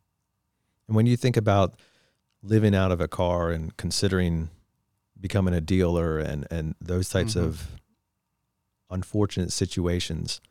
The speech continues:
Speaker 1: you know, that those could have beens, those left turns,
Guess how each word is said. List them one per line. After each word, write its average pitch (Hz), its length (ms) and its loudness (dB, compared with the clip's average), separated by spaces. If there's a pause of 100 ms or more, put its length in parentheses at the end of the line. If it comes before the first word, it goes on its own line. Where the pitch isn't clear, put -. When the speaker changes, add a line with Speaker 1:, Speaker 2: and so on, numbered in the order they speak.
(400)
Speaker 1:
you 87 100 -4
know, 76 120 0
that 78 180 -2 (220)
those 95 340 2
could 117 300 4
have 95 260 0
beens, 78 500 -4 (400)
those 90 240 -2
left 92 300 -2
turns, 78 480 -6